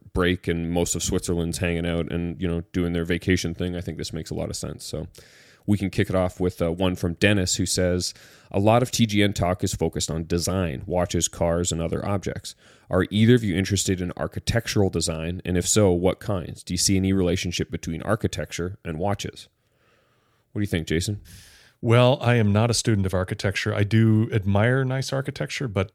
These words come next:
Speaker 2: uh, I am very naive or amateur when it comes to kind of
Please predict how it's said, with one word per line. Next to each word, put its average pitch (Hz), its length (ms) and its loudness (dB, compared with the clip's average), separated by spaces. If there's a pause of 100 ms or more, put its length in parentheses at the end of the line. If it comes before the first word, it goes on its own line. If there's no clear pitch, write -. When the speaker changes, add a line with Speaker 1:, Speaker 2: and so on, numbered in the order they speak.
Speaker 2:
uh, 101 400 -2
I 98 120 0
am 90 260 -2 (140)
very 98 720 2 (320)
naive 95 640 2
or - 160 -2
amateur 95 400 0
when 85 120 -2
it 95 80 -8
comes 90 240 -2
to 85 220 -6
kind 87 180 -4
of 82 120 -12